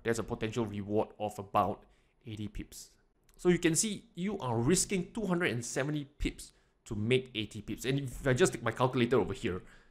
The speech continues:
that risk to reward is a potential almost risking a dollar to make thirty cents.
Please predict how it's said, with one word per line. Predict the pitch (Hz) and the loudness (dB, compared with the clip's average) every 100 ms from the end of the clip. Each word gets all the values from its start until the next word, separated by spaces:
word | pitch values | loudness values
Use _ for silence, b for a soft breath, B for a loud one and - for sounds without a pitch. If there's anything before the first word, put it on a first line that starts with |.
| b - | b -4
that | 104 | -2
risk | 131 147 - | 4 4 4
to | 120 | 2
reward | 113 113 | 4 4
is | 107 | 2
a | 110 | -2
potential | - 113 117 113 113 123 117 117 - - b b b b _ _ _ _ _ _ - | -4 -2 0 0 2 2 2 0 -10 -20 b b b b _ _ _ _ _ _ 2
almost | 165 175 165 - - - 147 | 10 12 12 8 -14 -12 -4
risking | 143 156 | -2 2
a | 120 | 4
dollar | 120 120 123 123 | 8 10 8 6
to | - | -6
make | 104 110 - | -6 -6 -8
thirty | - 101 | -10 -8
cents. | 95 95 - | -8 -10 -14